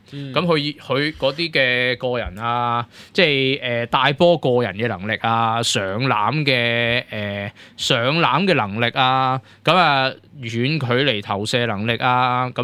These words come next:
Speaker 2: 樣，或者佢如果而家有埋傳波嘅話，其實呢啲即係進攻上面嘅，嘅，嘅效率，佢係照計冇理由係好似上年咁差嘅，好老實講。
Speaker 1: 係。
Speaker 2: 即係正路嚟計。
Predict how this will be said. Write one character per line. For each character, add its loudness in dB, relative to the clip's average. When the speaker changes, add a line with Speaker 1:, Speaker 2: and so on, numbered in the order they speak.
Speaker 2:
樣， 2
或 -2
者 -2
佢 0
如 -12
果 -2
而 -2
家 0
有 -4
埋 -6
傳 -8
波 2
嘅 -2
話， -2
其 2
實 2
呢 2
啲 2
即 4
係 4
進 2
攻 2
上 2
面 0
嘅， 2
嘅， 0
嘅 2
效 2
率， 2
佢 0
係 -4
照 -2
計 2
冇 0
理 0
由 2
係 -2
好 0
似 -2
上 -6
年 -8
咁 -6
差 -2
嘅， -12
好 -12
老 -10
實 -14
講。 -16
Speaker 1:
係。 -14
Speaker 2:
即 -2
係 0
正 -4
路 -4
嚟 -10
計。 -6